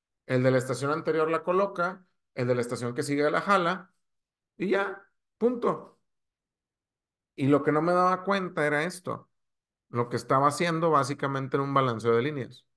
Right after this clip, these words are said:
Súper primigenio, porque de hecho fue prácticamente mi primer trabajo haciendo temas de ingeniería industrial.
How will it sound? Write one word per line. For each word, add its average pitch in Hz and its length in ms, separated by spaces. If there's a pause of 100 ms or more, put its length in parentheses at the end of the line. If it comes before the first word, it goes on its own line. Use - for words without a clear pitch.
(600)
Súper 135 380
primigenio, 139 580
porque 113 180
de 117 60
hecho 127 160
fue 139 220
prácticamente 131 580
mi 135 120
primer 117 320
trabajo 120 640 (520)
haciendo 117 380
temas 117 280
de 113 80
ingeniería 117 460 (1000)
industrial. 123 640